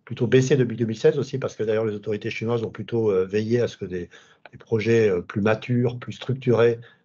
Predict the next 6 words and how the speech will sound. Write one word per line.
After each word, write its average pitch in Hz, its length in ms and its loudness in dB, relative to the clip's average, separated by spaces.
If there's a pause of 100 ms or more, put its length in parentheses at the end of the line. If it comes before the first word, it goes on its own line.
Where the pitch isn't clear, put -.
(160)
puissent, 117 460 -4
euh, 98 180 0
puissent 104 520 -10
partir 107 300 -2
à 107 60 -2
l'international. 101 720 0